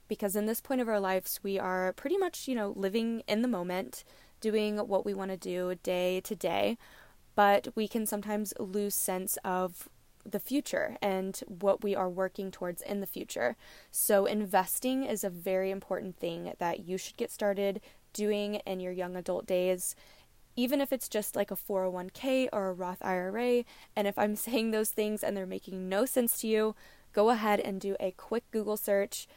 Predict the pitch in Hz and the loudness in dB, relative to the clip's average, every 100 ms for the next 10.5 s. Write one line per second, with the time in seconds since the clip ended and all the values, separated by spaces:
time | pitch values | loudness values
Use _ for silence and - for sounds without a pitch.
0 | - - 190 202 247 - 254 262 254 240 | -20 0 4 4 2 -6 0 4 4 4
1 | 202 208 - 202 196 196 196 196 196 - | -2 -4 -4 -6 -4 2 4 4 2 -4
2 | 214 185 196 233 233 - 233 226 214 202 | -4 -2 0 -2 -2 -2 -4 -2 -2 -2
3 | 190 190 190 - 180 - 185 175 - - | -4 -4 -6 -2 -4 0 2 2 -2 -10
4 | - - - 196 190 185 214 262 214 196 | -14 -20 -4 -2 0 0 0 0 2 2
5 | 190 185 185 - 180 185 - - - 196 | 0 -4 -6 -6 -4 -6 -10 -14 -4 -2
6 | 208 220 - 175 180 175 185 185 - 175 | 0 -2 -4 -2 -2 -2 -6 -6 -12 -10
7 | - 185 190 - - - 233 214 180 180 | -2 -2 -2 -8 -20 -4 -2 0 2 2
8 | 185 196 202 196 - 208 196 - 185 180 | 2 0 -4 -6 -2 -2 -2 -6 -6 -6
9 | 175 180 202 - 190 - - 180 185 180 | -8 -6 -6 -6 -6 -4 -4 -6 -4 -6
10 | 185 180 175 180 | -6 -6 -4 -4